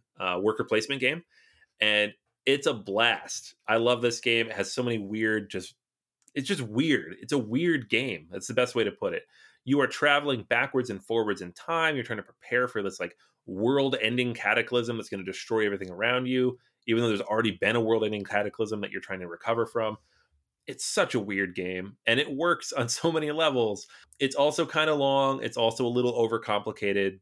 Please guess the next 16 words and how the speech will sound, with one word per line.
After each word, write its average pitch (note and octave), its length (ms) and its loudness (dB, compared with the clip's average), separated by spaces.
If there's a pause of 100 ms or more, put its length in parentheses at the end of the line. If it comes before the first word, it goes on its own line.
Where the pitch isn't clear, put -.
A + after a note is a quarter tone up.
but F#2 240 4 (540)
it A2 180 0
just, - 380 -2 (300)
this A#2 140 -6
one B2+ 100 2
has G#2+ 140 2
a - 40 -6
special G2+ 280 0
place F#2 240 -4
for F2 100 -14
me. E2 140 -12
It's F2 120 -8
a F#2+ 60 -6
buy E2 220 -4
for - 120 -20
me. G2 200 -10